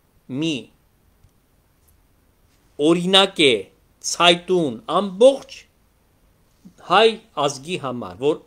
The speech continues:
ի Հայաստան, ի Արցախ և ի Սփյուռքի մեջ կապրեն,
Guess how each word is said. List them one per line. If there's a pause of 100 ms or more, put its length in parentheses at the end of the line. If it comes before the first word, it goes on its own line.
(540)
ի
Հայաստան,
ի
Արցախ
և
ի
Սփյուռքի
մեջ
կապրեն,